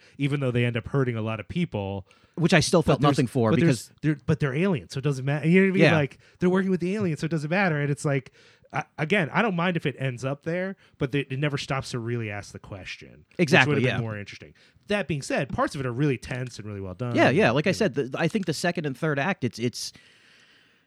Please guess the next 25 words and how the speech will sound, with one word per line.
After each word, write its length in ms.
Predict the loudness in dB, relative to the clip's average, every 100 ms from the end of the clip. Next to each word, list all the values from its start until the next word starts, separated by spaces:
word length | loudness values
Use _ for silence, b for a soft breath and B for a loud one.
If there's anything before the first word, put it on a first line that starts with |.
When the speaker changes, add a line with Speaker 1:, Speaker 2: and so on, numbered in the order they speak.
| b _
Speaker 2:
it's 160 | 0 4
a 80 | 4
good, 400 | 8 8 8 4
like, 400 | 2 2 -2 -12
caper 380 | 0 2 4 4
movie 280 | 4 0 0
almost. 420 | 0 -2 -4 -2
Like, 240 | -2 -2
there's 320 | -2 0 -2 -4
a 60 |
lot 200 | 0 0
of 40 | 0
tension, 720 | -2 -4 -2 -2 -2 -2 -4
there's 200 | -4 -4
a 40 | -4
lot 260 | -2 0
of 100 | -2
intrigue, 760 | -2 -2 -2 -4 -2 -4 -6 -10 -12
um, 720 | -12 -10 -10 -10 -12 -18 -20 _ _ _ _ _ _ _ _ _ _ -8
there's 180 | -4 -2
a 40 |
lot 200 | 2 0
of 60 | 0
suspense. 960 | -8 -4 -2 0 -2 -6 -8 -10 -14
Uh, 160 | -18